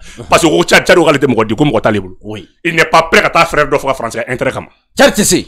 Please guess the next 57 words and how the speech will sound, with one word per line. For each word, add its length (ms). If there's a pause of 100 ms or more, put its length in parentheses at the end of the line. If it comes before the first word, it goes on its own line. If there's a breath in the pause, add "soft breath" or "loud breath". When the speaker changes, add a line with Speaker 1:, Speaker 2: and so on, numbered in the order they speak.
Speaker 2:
Tchad 180
ko 60
k'ale 140
tɛ 120
se. 160
Speaker 1:
Mali 180
t'a 160
la. 220 (380)
Burkina 300
t'a 140
la. 240
Speaker 2:
Wayi. 200 (440)
Speaker 1:
E, 40
e, 280
Guinée 220
t'a 120
la. 200
Speaker 2:
Guinée 200
t'a 160
la. 180
Speaker 1:
Ayi, 140
o 100
y'a 100
bannen. 200
Speaker 2:
Niger 160
yɛrɛ 160
fɛnɛ 160
t'a 160
la. 220
Speaker 1:
O 60
y'a 100
bannen, 280
o 80
y'a 120
bannen. 300
Speaker 2:
Donc 80
aujourd'hui, 260
cɛ 240
bɛ 140
bɔ 160
min? 100 (160)
Speaker 1:
Unhun. 240
Speaker 2:
Algérie, 420
Niger, 400
Nigérien 380
min 60
y'a 160 (100)
tan 160
ta, 100
sénateur 360
y'a 120
fɔ 260 (200 loud breath)
Nigérien 400
président 280
ma. 140 (300 loud breath)
A 140
ko, 100